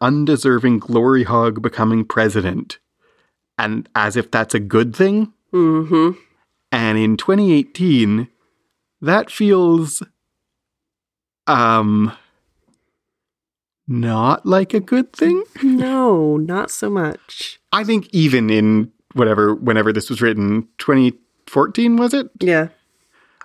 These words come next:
Speaker 1: I think even in twenty fourteen, like, a little bit of thought would show that that's not a good thing.
Speaker 2: Mm-hmm.
Speaker 1: That, like, he has the opportunity to do something. It's a pretty naive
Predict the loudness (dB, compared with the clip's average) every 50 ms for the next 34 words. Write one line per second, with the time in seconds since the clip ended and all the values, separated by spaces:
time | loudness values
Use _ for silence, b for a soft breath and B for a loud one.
0 | b 0 2 2 4 2 2 2 2 0 0 0 0 0 0 0 0 0 -2 -2
1 | 0 0 0 0 0 0 -2 -2 -8 _ _ _ _ _ -2 0 0 2 0 2
2 | 2 2 4 4 4 2 2 2 0 0 0 -2 -6 -4 -4 -2 -2 -2 -2 -2
3 | -4 -6 -6 -4 -4 -2 -2 -2 -2 -4 -4 -4 -6 -4 -4 -4 -2 -2 -4 -2
4 | -2 -2 -4 -2 -6 -8 -8 -6 -8 -8 -4 -2 -2 -2 -2 0 2 2 2 2
5 | 2 0 -2 -6 -12 -20 b b b b b b b b b _ _ _ -4 0
6 | 0 2 2 2 2 0 0 0 2 2 2 2 0 -2 -2 -4 -10 -2 0 2
7 | 4 4 4 2 2 2 -2 -2 0 -2 0 2 0 0 0 0 0 0 0 0
8 | 0 0 0 2 0 -2 -2 -4 -6 -8 -8 -10 -4 -2 0 0 2 2 2 2
9 | 2 0 0 0 0 0 0 0 2 2 2 0 -2 -8 -12 _